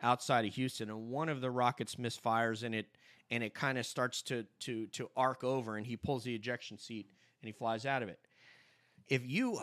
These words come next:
have something like that, the amount of fuel that you would need, I mean, basically you would have to have the entire saucer would have to be a fuel tank in order to be able to hover. It would make an enormous amount of,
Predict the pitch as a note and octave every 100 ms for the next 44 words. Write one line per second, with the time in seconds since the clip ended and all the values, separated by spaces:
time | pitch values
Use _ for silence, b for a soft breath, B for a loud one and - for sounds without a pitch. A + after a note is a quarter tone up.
0 | - - D3+ C#3 - E3+ E3 E3 D#3 C#3+
1 | - C#3+ B2+ B2+ B2 E3 G3 A#2+ - C#3
2 | D#3 D#3+ B2+ A2+ A2+ - C#3+ B2 B2+ C3+
3 | A2+ A#2 A#2 B2 C#3+ - C3+ B2 B2 C3+
4 | - B2+ B2 A#2 A2 - C3+ A#2+ - B2
5 | B2 - A2 G#2 A2 A2+ - A2 A2+ G2+
6 | A#2+ B2 - A2+ G2+ - - b b b
7 | A#2+ B2+ C3+ B2+ A#2+ - A2 A#2+ B2 A#2+
8 | - G#2+ B2+ B2 G#2+ G2 - - _ B2
9 | B2 B2+ C3 - - C#3+ C#3+ C#3 C3+ D#3+
10 | F3+ D3+ B2+ - B2+ B2+ C3 B2 A#2